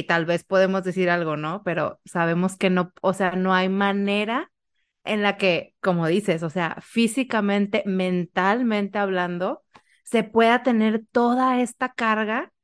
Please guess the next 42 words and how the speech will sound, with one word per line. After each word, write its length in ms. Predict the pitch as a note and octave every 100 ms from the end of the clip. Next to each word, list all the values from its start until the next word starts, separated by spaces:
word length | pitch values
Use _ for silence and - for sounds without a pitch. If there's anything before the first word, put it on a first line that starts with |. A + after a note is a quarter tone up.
| _ _ _ _ -
este, 540 | A3+ G#3+ - - G#3+
y 120 | A3 A3
aparte 400 | G#3 A3 G#3+ B3
la 140 | A3
presión 340 | F3+ F#3 E3+
social, 340 | E3+ E3 D#3 D#3
¿no? 240 | E3 G#3+ G#3+
O 60 | -
sea, 180 | E3+ D#3+
y 40 |
aparte 340 | - F#3+ - A3+
la 120 | A3
presión 240 | - D#3+
de 60 | E3+
la 100 | A3
raza. 300 | G#4 B4 C4+
Entonces, 540 | G3+ G3+ G3 A3 G#3 - - _
pues 140 | - A#3+
sí 140 | C#4+
creo 240 | D#4 D4 D4
que 340 | D#4+ D#4 - _ -
se 160 | - B3+
trata 320 | C4 C4 C#4
de 120 | C#4
disfrutar 560 | B3+ A3+ B3 A3 B3+ C#4+
y 80 |
de 80 | D4
apoyar 580 | D4+ C#4+ B3+ B3 B3 B3
y 80 | D4
de 140 | C#4
comprender 680 | C#4 A3 A3+ A3 A3 A3+ A3+
que, 440 | C4 C4 B3 G#3+ -
que, 120 | G3+
pues, 300 | G3+ F#3+ F#3
no 180 | F#3+ F#3+
son 180 | A3 A3+
máquinas, 420 | G3+ G#3 A#3 A#3
como 200 | A3 F3
siempre 300 | F3+ F3+ G3+
se 80 | B3+
ha 60 |
dicho. 380 | C4 A3 C#4 F4+